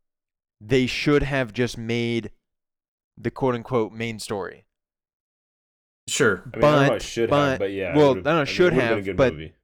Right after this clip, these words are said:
Speaker 1: that's what we, you know, the ultimate aspiration is to make that, right? And we can get into, like, how all the, the ultimate corruption of this whole structure. 'cause that's kind of what it's all about, right? But, um, you know, like,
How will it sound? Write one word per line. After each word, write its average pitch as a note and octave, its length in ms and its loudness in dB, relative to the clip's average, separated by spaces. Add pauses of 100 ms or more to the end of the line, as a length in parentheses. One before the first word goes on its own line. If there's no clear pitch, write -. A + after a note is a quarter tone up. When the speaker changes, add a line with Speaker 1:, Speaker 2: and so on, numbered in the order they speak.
Speaker 1:
that's D#3 340 0
what D3 360 0
we, A2+ 320 -4 (280)
you A#2+ 120 -10
know, G2+ 160 -6 (640)
the A2+ 320 0
ultimate D#3+ 280 2
aspiration C3 680 -2
is A2 120 -8
to A#2 100 -10
make A2 200 -6
that, G#2 360 -4 (880)
right? G#2+ 180 -4
And A#2+ 100 -4
we D3 80 0
can C#3+ 160 -4
get B2+ 140 2
into, A#2+ 200 -2
like, G2 180 -2
how A2 260 0 (100)
all A2+ 160 0
the, G#2+ 140 -4
the G2+ 120 -4
ultimate A2+ 300 -4
corruption G#2+ 480 -6
of F#2+ 140 -10
this G2 140 -8
whole G2+ 180 -8
structure. C3+ 560 -8 (800)
'cause A2+ 100 -8
that's G#2+ 200 -4
kind A2 120 -6
of G2 60 -8
what G2 100 -4
it's G2 80 -8
all G2 100 0
about, G2+ 240 -2
right? G#2 240 -2
But, G#2+ 200 -4 (840)
um, G2 360 -2 (1200)
you A#3 120 2
know, A#2 360 2 (200)
like, D3 300 0